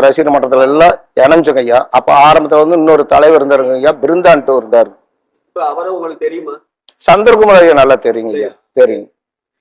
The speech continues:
Speaker 1: ஏன்னா அவரு, அவரை வந்து இப்ப என்-, அஹ், என்னத்த அவருக்கு தெரியாதுங்க. ஏன்னா அவரு கூட பயணிச்சோம். அப்ப அவரு இப்ப வேற லெவல்ல போயிட்டாருங்க.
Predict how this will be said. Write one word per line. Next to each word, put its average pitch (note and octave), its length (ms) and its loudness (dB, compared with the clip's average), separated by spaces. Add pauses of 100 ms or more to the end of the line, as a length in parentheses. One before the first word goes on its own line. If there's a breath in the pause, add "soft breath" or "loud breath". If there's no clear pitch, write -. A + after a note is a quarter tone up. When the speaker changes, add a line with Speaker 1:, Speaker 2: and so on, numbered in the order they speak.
(120)
Speaker 1:
ஏன்னா F#3+ 240 4
அவரு, A3+ 220 4 (240)
அவரை G#3+ 200 4
வந்து A3+ 200 2
இப்ப G#3+ 220 0
என்-, E3+ 280 2
அஹ், D3+ 360 4 (300)
என்னத்த G3+ 300 2
அவருக்கு F#3 280 0
தெரியாதுங்க. C#3 360 2 (240)
ஏன்னா D3+ 180 0
அவரு D#3+ 180 4
கூட F3 160 2
பயணிச்சோம். D#3+ 460 2
அப்ப E3 200 4
அவரு D#3 220 4 (140)
இப்ப D#3 200 0
வேற D#3 280 4
லெவல்ல E3 280 2
போயிட்டாருங்க. D3+ 440 2